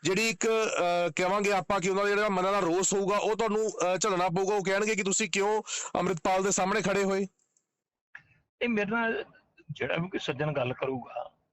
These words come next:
Speaker 1: ਹੂੰ।
Speaker 2: ਮੇਰੇ ਕੋਲ ਜਵਾਬ ਉਸ ਗੱਲ ਦਾ।
Speaker 1: ਕੀ ਜਵਾਬ
Speaker 2: ਮੇਰੇ ਕੋਲ
Speaker 1: ਦੋਗੇ? ਹੁਣ ਜਿਹੜੇ ਸੁਣ ਵੀ ਰਹੇ ਆ, ਉਹਨਾਂ ਨੂੰ ਕੀ ਜਵਾਬ ਦੋਗੇ ਕਿ ਤੁਸੀਂ ਕਿਉਂ ਖੜੇ ਹੋਏ ਅੰਮ੍ਰਿਤਪਾਲ ਦੇ ਸਾਹਮਣੇ?
Speaker 2: ਨਹੀਂ, ਮੇਰਾ ਤਾਂ ਮੋਟੀ ਜੀ ਗੱਲ ਹੈ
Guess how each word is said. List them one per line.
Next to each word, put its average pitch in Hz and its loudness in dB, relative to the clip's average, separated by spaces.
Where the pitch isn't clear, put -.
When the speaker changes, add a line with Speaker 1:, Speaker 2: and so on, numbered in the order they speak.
Speaker 1:
ਹੂੰ। 147 -2
Speaker 2:
ਮੇਰੇ 131 0
ਕੋਲ 180 -2
ਜਵਾਬ 180 0
ਉਸ 185 -4
ਗੱਲ 190 -4
ਦਾ। 180 -8
Speaker 1:
ਕੀ 190 0
ਜਵਾਬ 185 2
Speaker 2:
ਮੇਰੇ 165 0
ਕੋਲ 165 2
Speaker 1:
ਦੋਗੇ? 165 -2
ਹੁਣ 180 0
ਜਿਹੜੇ 196 0
ਸੁਣ 196 0
ਵੀ 220 2
ਰਹੇ 196 2
ਆ, 202 2
ਉਹਨਾਂ 214 0
ਨੂੰ 220 0
ਕੀ 220 0
ਜਵਾਬ 202 0
ਦੋਗੇ 185 0
ਕਿ 185 -2
ਤੁਸੀਂ 185 -2
ਕਿਉਂ 190 0
ਖੜੇ 196 0
ਹੋਏ 185 2
ਅੰਮ੍ਰਿਤਪਾਲ 175 0
ਦੇ 160 0
ਸਾਹਮਣੇ? 156 -2
Speaker 2:
ਨਹੀਂ, 254 0
ਮੇਰਾ 151 0
ਤਾਂ 208 -4
ਮੋਟੀ 196 -2
ਜੀ 202 -4
ਗੱਲ 202 0
ਹੈ 190 -2